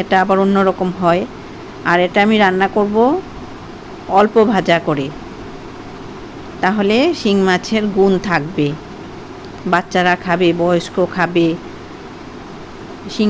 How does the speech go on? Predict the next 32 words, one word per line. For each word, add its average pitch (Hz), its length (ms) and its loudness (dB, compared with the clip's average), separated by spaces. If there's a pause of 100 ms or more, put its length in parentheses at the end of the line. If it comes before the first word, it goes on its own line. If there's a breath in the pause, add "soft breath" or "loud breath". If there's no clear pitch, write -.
মাছ 196 240 4
খেলে 196 240 2
তো 196 140 0
রক্ত 190 340 2 (140)
হয়, 151 240 2 (440)
আর 175 120 0
এভাবে 208 340 4 (180)
ঘষে 214 300 2
ঘষে 233 320 2
পরিষ্কার 226 380 2
করে 214 180 4
নিলে 233 280 4 (560)
কড়াইটাও 214 480 4
ভালো 220 260 2
থাকে, 233 340 2 (600)
মাছ 185 300 4
ভাজাটাও 190 500 2 (140)
সুন্দরভাবে 202 760 2
হয়ে 185 360 2
যাবে। 147 280 0 (1120)
এভাবে 214 340 4 (180)
শিং 202 180 0 (160)
মাছ 247 200 4 (180)
ভাজা 190 260 4
করে 180 240 2
নিলাম, 156 340 2 (380)
এখন - 360 0
এগুলি 190 380 2
তুলে 185 200 0
নেব 170 280 2
এখান 151 280 -2
থেকে। 151 300 -6